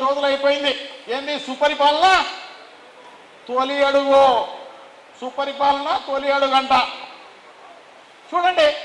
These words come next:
దానికోసం ఆ పథక-, ఆ, ఆ, ఆ, దాని, దానిపైన ఆ, ఆ పేరుతోటి వాళ్ళందరూ కూడా వచ్చే కార్యక్రమం చేస్తారన్నమాట. చంద్రబాబు నాయుడు గారు చెప్తున్నారు కానీ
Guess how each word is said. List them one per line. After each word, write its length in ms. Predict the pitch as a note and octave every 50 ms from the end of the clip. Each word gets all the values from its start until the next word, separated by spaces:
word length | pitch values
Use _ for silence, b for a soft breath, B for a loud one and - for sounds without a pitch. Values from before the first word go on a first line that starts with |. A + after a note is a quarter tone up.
| - - - - - - - - - -
దానికోసం 580 | A3 B3 C4+ C#4+ C4+ - C#4+ D4 - - - C4 C#4 C#4 C4 - - - - - - -
ఆ 100 | G3+ A3+ B3 A#3+ A#3+
పథక-, 300 | B3+ C4 C#4+ C#4+ - - G#3+ A3+ B3
ఆ, 40 | B3+ B3 - G#3+ A#3 B3
ఆ, 40 | B3 B3+ B3 B3 A#3+ - - A3 A#3+
ఆ, 20 | B3 B3 B3 B3 A#3+ A#3 A3+ - - - - - - - - - -
దాని, 240 | B3+ B3+ C4 D4 C#4 B3+ B3 - -
దానిపైన 480 | B3 C4+ C#4+ C4+ - C4 C#4+ D#4+ E4 D4+
ఆ, 220 | C4+ A#3+ B3 B3 B3 A#3+ - - -
ఆ 100 | G3 A3+ - - B3+
పేరుతోటి 760 | C#4 D4 D#4 - - D#4+ D#4 D#4 D#4 C#4+ C4+ A3+ - - - - - - G3
వాళ్ళందరూ 420 | A3 A#3 B3+ C4 C4 C#4 C#4+ C#4+
కూడా 200 | C#4 C#4 C#4+ C#4+ C4+
వచ్చే 320 | A#3+ A#3+ - - D4 D4
కార్యక్రమం 580 | C#4 C4 C4 - - - B3 B3 B3 B3 A#3+ A#3+ -
చేస్తారన్నమాట. 680 | - B3+ B3 - C4+ B3+ A#3+ A#3+ A#3+ A3 A3 A#3 A#3+ A#3 A3 G3+ - - - - -
చంద్రబాబు 380 | G#3 G#3+ B3 B3+ C4+ C4+ C4+ C#4
నాయుడు 160 | C#4 C4+ C4+
గారు 240 | C4+ C4 - - A#3
చెప్తున్నారు 420 | A3+ - - C#4 C#4 C#4+ C4+ B3+
కానీ 240 | B3+ C4+ C4+ D#4 D4